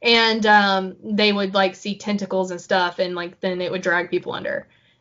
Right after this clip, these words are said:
Now, it's been proven to be a hoax. I say that, but I really feel like it's more like, um,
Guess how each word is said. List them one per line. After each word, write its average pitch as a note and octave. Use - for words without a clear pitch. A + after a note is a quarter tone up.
Now, G3
it's B3
been D4
proven E4
to D4+
be D#4
a D4+
hoax. F#3+
I A#3
say D#4
that, A3
but A#3+
I A#3
really A3+
feel A3+
like G3+
it's F#3+
more G3+
like, F3+
um, F3